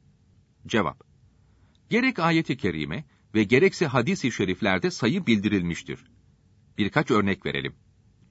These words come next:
Kur'an-ı Kerim'de mealen buyruluyor ki, özet olarak, "Kurban kesemeyen kimse hac günlerinde üç,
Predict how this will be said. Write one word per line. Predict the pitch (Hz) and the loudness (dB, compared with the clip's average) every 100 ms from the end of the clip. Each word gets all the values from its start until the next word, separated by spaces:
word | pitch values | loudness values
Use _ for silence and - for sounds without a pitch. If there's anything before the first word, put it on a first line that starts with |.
| _ _ _ - | _ _ _ 0
Kur'an-ı | 196 240 226 | 4 4 4
Kerim'de | - 180 165 156 | 2 2 2 2
mealen | 139 131 143 135 123 113 - _ | 2 4 4 4 2 0 -8 _
buyruluyor | - 101 131 123 120 165 196 | -14 2 4 6 4 2 2
ki, | - 82 _ _ _ _ _ _ _ | -2 -6 _ _ _ _ _ _ _
özet | 117 113 120 | 0 2 2
olarak, | 107 85 123 - _ _ _ _ _ _ _ _ - | 0 -2 -4 -8 _ _ _ _ _ _ _ _ 2
"Kurban | 156 165 185 170 | 4 6 4 2
kesemeyen | 151 131 196 131 110 | 0 4 4 4 0
kimse | - 123 - 127 - _ _ | 0 -2 4 4 2 _ _
hac | _ 135 156 - | _ 0 0 2
günlerinde | 147 131 127 120 117 | 2 6 4 6 2
üç, | - 120 - - | 2 0 -2 -8